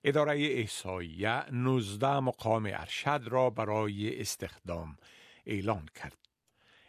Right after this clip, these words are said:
اداره احصایه همچنان بر جنبه‌های موافق با مسئولیت‌های خانوادگی کارهای اعلان شده هم تاکید می‌کرد و ساعات انعطاف پذیر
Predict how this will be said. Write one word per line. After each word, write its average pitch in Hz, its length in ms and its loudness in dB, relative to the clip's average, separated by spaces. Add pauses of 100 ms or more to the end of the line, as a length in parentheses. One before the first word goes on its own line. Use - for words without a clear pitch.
اداره 160 480 4
احصایه 120 640 -2
همچنان 143 840 0 (420)
بر 147 200 2
جنبه‌های 139 1040 2
موافق 113 720 0
با 123 220 4
مسئولیت‌های 113 840 -2
خانوادگی 107 1120 -2
کارهای 131 1000 4
اعلان 101 480 -2
شده 95 340 -6
هم 113 280 -6
تاکید 110 580 -2
می‌کرد 117 460 -6 (480)
و 151 220 4
ساعات 156 540 4
انعطاف 117 760 -2
پذیر 95 500 -2